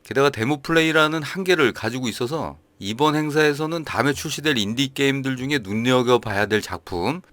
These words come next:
그런 작품들을 찜해놓는다는 생각으로 접근하시면 뭐, 의외로 괜찮은 작품들을 발견하실 수도 있습니다. 저는 액션 게임 중에서는 몇 개 정도는 찾은 것 같아요.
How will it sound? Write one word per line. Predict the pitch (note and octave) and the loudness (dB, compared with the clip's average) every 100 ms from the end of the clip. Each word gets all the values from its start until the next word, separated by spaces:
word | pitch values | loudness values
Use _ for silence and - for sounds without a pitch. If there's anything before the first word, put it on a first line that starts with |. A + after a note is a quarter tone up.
| - | -16
그런 | - B2+ B2+ | 0 2 2
작품들을 | G2+ - C#3 C3+ C#3 C3+ | -6 -4 -4 0 0 0
찜해놓는다는 | D#3+ E3 D#3+ D3+ C#3+ C#3 C3 B2+ | -2 -2 -2 -2 -2 2 4 2
생각으로 | B2 C#3 C3 A#2 C3 | -4 -2 0 -2 -2
접근하시면 | B2+ - C3+ G#2+ A#2 C#3+ F#2+ _ - | -2 0 0 0 0 -6 -8 _ -6
뭐, | A2 | -4
의외로 | A2 D3 C3+ D3 A2+ _ _ | 2 8 8 8 0 _ _
괜찮은 | - A#2+ C#3+ D3 | -10 -2 0 2
작품들을 | C3+ C3 C3+ C3+ B2 | 0 0 -4 -2 -2
발견하실 | G#2 G2 B2 A#2 A#2+ | -2 0 0 0 -4
수도 | - A2 | -6 -8
있습니다. | F2 A2 G#2+ E2+ A#2+ E3+ _ - | -6 -4 -2 0 -2 -4 _ -8
저는 | A2 D3 C#3 | -2 0 2
액션 | G#2 F3 E3+ | 2 2 2
게임 | E3+ E3+ E3+ | 4 2 2
중에서는 | E3 F3 E3+ E3 E3 F3 F#3 E3+ | -4 -2 0 2 0 0 -4 0
몇 | A#2 A#2 | 4 4
개 | E3 D#3+ | 4 0
정도는 | E3 D#3+ D#3+ | 0 -2 -4
찾은 | - E3+ E3 | -2 -2 2
것 | |
같아요. | G2 F2 G2+ E2+ A#2+ | 2 2 0 0 0